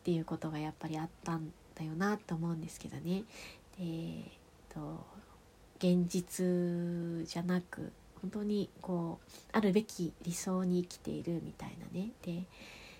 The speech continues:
当時よく手紙を書いてたんですけど、あの、その手紙っていうのも、「お父様、お母様、お元気でいらっしゃいますか？」っていう、<laughs> そういうスタートの手紙をね、当時、あの、よく書いてたなって。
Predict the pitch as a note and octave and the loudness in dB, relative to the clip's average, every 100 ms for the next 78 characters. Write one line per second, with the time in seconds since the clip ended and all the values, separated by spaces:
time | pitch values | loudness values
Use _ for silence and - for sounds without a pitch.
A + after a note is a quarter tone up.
0 | - A#3 A3+ G3+ G#3 - G3 F#3+ G#3 G#3+ | -2 4 4 6 2 2 2 4 4 4
1 | G#3+ G#3+ G#3+ G3+ F#3 F3+ E3+ D#3 E3 - | 4 4 2 2 0 0 0 0 -4 -6
2 | E3 D#3+ F3 E3+ D#3+ - - D#3+ D3+ C#3+ | -6 -2 0 0 -2 -6 -8 -8 -6 -6
3 | - - - - - - - F#3+ F3+ - | -8 -10 -12 -14 -18 -16 -4 2 4 2
4 | - - G3 - F#3 F#3+ - F3+ F3+ E3+ | -2 4 2 4 0 0 0 0 2 0
5 | E3+ - - - - F3+ - G#3 G#3 F3+ | 0 -4 -12 -16 -6 0 4 4 4 2
6 | E3+ E3 E3+ - G3 A3 G3+ E3+ E3+ - | 2 -2 -4 0 0 0 -2 -2 -4 -2
7 | F3+ A3 A3 G#3 F3+ F3 F#3 - A3 A3 | 6 6 6 4 4 4 4 2 2 2
8 | A#3 A3+ - G3+ A3+ - - - F3 C#3+ | 0 -2 -2 -2 -2 -6 -14 0 4 6
9 | G3+ - - - D5+ D#4+ - - - A3 | 6 6 0 4 8 8 6 0 4 4
10 | A3+ A3+ A3+ - G#3+ G#3+ A3+ A3 - - | 6 6 4 2 2 2 -2 -4 -6 -6
11 | - - - - G#3+ G#3+ G#3 G#3 G#3+ A#3+ | -6 -6 -6 4 6 6 6 6 8 8
12 | B3 G3+ F3+ E3+ D#3+ - F3 F3 F3+ F3 | 8 6 4 2 0 -2 -8 -2 2 2
13 | F3 - F3+ F3 - D#3+ D#3+ D#3+ E3+ - | 0 -2 -2 -2 -6 -6 -2 -2 -4 -6
14 | - | -14